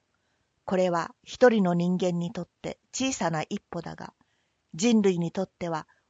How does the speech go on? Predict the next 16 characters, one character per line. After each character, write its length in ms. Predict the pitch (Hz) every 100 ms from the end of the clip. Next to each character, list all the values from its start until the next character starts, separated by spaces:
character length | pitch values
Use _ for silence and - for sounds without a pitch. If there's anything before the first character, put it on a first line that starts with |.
| -
大 160 | 247 -
き 140 | 185
な 100 | 151
飛 180 | 151 175
躍 240 | 170 -
だ」 220 | 156 156 _ _ _ _ _ -
と 100 | 240
い 100 | 226
う 140 | 220 208
名 260 | 190 196
言 260 | 180 180 170
が 180 | 156 - -
有 220 | 156 147
名 220 | 135 131
で 140 | - -
す。 240 | -